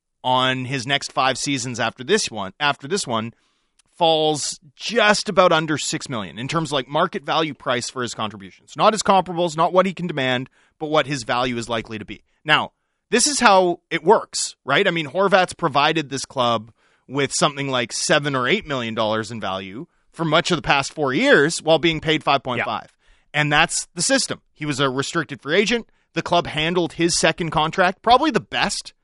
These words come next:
Speaker 1: Like, the Benning era second contracts, by far the best of them was the, the Bo Horvat deal. Six years, five point five. Um, you know, from today's vantage point, would you have been better off going at six point five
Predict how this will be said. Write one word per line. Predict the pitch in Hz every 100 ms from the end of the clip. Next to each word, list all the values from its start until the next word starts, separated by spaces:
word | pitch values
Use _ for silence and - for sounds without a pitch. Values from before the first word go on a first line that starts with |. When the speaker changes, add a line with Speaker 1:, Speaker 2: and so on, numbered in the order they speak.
| _
Speaker 1:
Like, | 151
the | 147
Benning | 151 190 226
era | 220 214 214 208
second | - 180 185
contracts, | 170 156 - 202 240 - _ _ _
by | 156
far | 180 180
the | 165
best | 110 139 -
of | 175
them | 190
was | 185 131
the, | 131 135
the | 127
Bo | 131 143
Horvat | 127 135 156 156
deal. | 202 226 - _
Six | - - 196 -
years, | 185 185 175 -
five | 165 170
point | 180 170
five. | - 143 160 156 _ _ _ _ -
Um, | 139 131 139
you | 185
know, | 131 139
from | - 185
today's | - 151 175 160
vantage | 185 190 -
point, | 196 180
would | 165
you |
have | 143
been | 156 147
better | 135 165 156
off | 160 -
going | 156 151 147 -
at | 147 147
six | - - 175 -
point | 180 175
five | - 160 175